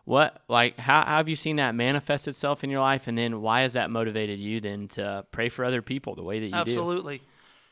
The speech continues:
Speaker 2: You know, for me, I was a part of a great church at that time. And, uh, those people began to cry out to God on my behalf, on my family's behalf.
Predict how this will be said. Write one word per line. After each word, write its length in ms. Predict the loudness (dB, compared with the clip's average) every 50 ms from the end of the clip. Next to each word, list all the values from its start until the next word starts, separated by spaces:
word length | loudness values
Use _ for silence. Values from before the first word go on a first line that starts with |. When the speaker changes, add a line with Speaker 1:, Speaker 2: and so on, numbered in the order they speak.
| _ _ _ -4
Speaker 2:
You 100 | 0 2
know, 120 | 2 2
for 160 | 2 0 -2 -2
me, 200 | -2 0 0 0
I 100 | 0 0
was 160 | -2 -4 -8
a 20 |
part 220 | -4 -2 -2 0 0
of 80 | -2
a 40 | -6
great 280 | -6 -6 -6 -6 -8 -10
church 360 | -8 -6 -4 -4 -6 -6 -10
at 120 | -8 -4
that 200 | -2 -2 -4 -4
time. 440 | -4 -4 -2 0 0 0 -2 -4 -8 -12 _ _ _ _ _ _ _ _ _ -10
And, 320 | -6 -4 -4 -2 -2 -2 -2
uh, 120 | -2 -2
those 320 | 2 2 2 2 2 0
people 260 | -2 -6 -6 -6 -6 -6
began 320 | -6 -6 -4 -4 -4 -4
to 80 | -4 -6
cry 240 | -2 0 2 2
out 220 | 2 0 -2 -4 -6
to 60 | -8
God 280 | -4 -2 0 0 0 -2
on 100 | -2 -2
my 200 | 0 0 0 0
behalf, 560 | -2 -4 -4 -4 -4 -4 -4 -6 -6 -8 -10
on 100 | -10 -10
my 140 | -10 -12 -10
family's 480 | -8 -6 -4 -4 -4 -4 -6 -6 -6
behalf. 560 | -4 -6 -6 -6 -6 -10 -10 -12 -14 -18 -20